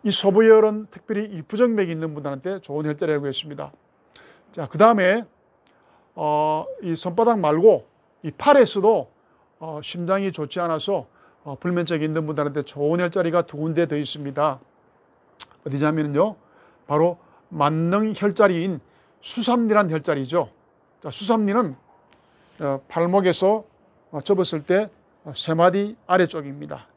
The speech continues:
옆으로 아래쪽입니다. 자, 거기가 근육이 제일 많은 부분, 거기가 수삼리란 혈자리죠. 자, 거기도 마찬가지로 동일한 요령으로, 자, 엄지를,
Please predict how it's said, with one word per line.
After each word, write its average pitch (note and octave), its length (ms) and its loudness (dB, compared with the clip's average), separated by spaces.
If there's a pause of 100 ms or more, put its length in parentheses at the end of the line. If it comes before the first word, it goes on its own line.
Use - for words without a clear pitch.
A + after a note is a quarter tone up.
옆으로 A3+ 480 6
아래쪽입니다. D3 800 -4 (300)
자, C#3 120 -10
거기가 E3+ 400 0
근육이 E3+ 400 -4
제일 F3 300 4
많은 F3+ 260 -2
부분, E3+ 440 -8 (400)
거기가 E3 420 -2 (320)
수삼리란 F#3+ 760 -2
혈자리죠. D3 640 -2 (300)
자, D3 100 -14
거기도 F3+ 280 2
마찬가지로 F3+ 640 2 (380)
동일한 F#3 340 0
요령으로, E3 560 2 (220)
자, C#3 100 -14
엄지를, F#3 680 0